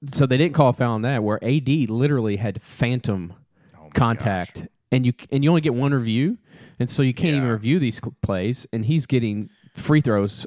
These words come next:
Speaker 1: all day long
Speaker 2: He
Speaker 1: for
Speaker 2: is
Speaker 1: c-, calls that
Speaker 2: slowly,
Speaker 1: aren't even there.
Speaker 2: he's slowly becoming one of my least favorite players to watch because it's not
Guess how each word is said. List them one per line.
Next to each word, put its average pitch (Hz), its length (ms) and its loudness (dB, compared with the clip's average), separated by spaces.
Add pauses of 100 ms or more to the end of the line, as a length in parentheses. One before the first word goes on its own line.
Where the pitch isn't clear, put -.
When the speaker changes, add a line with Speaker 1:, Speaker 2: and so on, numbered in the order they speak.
Speaker 1:
all 117 140 4
day 110 160 0
long 117 280 0
Speaker 2:
He 135 100 -6
Speaker 1:
for 135 60 -4
Speaker 2:
is - 160 -16
Speaker 1:
c-, - 100 -16
calls 123 240 4
that 117 60 0
Speaker 2:
slowly, 110 40 -4
Speaker 1:
aren't 107 120 -2
even 92 120 -4
there. 113 120 -4
Speaker 2:
he's - 120 -10
slowly 123 240 -8
becoming 92 400 -16
one 82 80 -16
of 82 80 -18
my 78 80 -16
least 78 220 -18
favorite 76 180 -18
players 71 240 -20
to - 80 -20
watch 65 400 -20
because 95 320 -14
it's 101 180 -14
not 101 400 -10